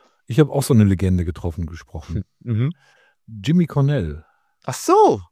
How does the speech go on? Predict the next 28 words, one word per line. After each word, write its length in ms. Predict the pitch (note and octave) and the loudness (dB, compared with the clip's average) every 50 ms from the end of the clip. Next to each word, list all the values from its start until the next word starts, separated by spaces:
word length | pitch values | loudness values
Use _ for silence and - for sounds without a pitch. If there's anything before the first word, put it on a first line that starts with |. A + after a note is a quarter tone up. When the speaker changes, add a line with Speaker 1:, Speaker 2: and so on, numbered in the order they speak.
| _ _ | _ _
Speaker 2:
ja. 280 | - C4 F4 E4 D3 G2 | -2 0 0 2 2 2
Speaker 1:
Ja, 120 | C3+ E3 | 4 4
ja, 320 | G3 F#3 D#3+ D#3 F3 D#3 - _ - | 4 4 4 2 0 -2 -6 _ 0
den, 200 | B2+ C#3 D3+ D3 | 2 4 4 4
den 100 | A3+ C4 | 2 2
Speaker 2:
Natürlich. 140 | D#4 D#4+ - | 2 4 4
Speaker 1:
kenn 100 | F#3 G#3+ | 6 6
ich, 140 | A#3+ G3 - | 4 4 2
Speaker 2:
Na 80 | A2 | -4
klar, 240 | G#2 - - G#3 A#3 | -10 -6 -2 2 2
Speaker 1:
den 80 | A#3 E3+ | 4 4
kenn 80 | - | 4
Speaker 2:
aber 80 | D#3+ F#3 | 4 4
Speaker 1:
ich 100 | F3+ A3 | 4 2
sogar 220 | E3+ D#3+ C#3+ D3 | 0 0 0 2
ganz 260 | C#3+ D3 C#3 - - - | 2 0 0 -2 -4 -8
gut. 460 | - C#3 D#3 F#3+ A#3 A3 - - - - | -8 -8 -6 -6 -6 -6 -8 -12 -12 -6
Speaker 2:
Ja. 300 | C3 C#3 E3+ G#3 - - - - _ _ _ _ _ _ _ _ _ _ _ _ | -2 0 0 0 0 -4 -8 -18 _ _ _ _ _ _ _ _ _ _ _ _
Speaker 1:
Damals, 460 | - C3+ C3+ C#3 C#3 C#3 C#3 - - | 0 0 2 2 2 0 0 -2 -4
ich 160 | C#3 - - | -10 -14 -6
bin, 160 | - C#3 C3 C3+ | -2 -2 0 0
hab 160 | C#3+ - C#3+ | 0 0 -2
ja 60 | B2+ | -2
auf 180 | A#2+ A2+ - - | -2 -4 -2 0
meiner 560 | B2+ B2+ B2 B2 A#2+ A#2+ A#2 A#2 A#2 A2+ A2 | 0 2 4 4 4 4 4 4 2 2 2
Varianta 800 | A2+ A2+ A2+ A#2 A2+ A#2 D3 D#3 C#3 C#3 C3 B2+ B2 B2 B2 A#2+ | 0 0 2 2 2 0 0 0 0 0 0 2 2 0 0 -2
diesen 420 | A#2 A2+ A#2 G#2+ G#2+ A2 G#2+ G#2+ G2 | -4 -4 -4 -2 0 0 0 0 0
Parasail 1000 | - C3 C#3+ D3 B2+ F#2+ - - G2+ F#2+ F#2 F#2 F#2 F2 F2 F2+ F#2 F#2 E2+ | -2 -4 -4 -2 -4 -4 -4 -2 0 0 2 2 0 0 0 0 -2 -2 -4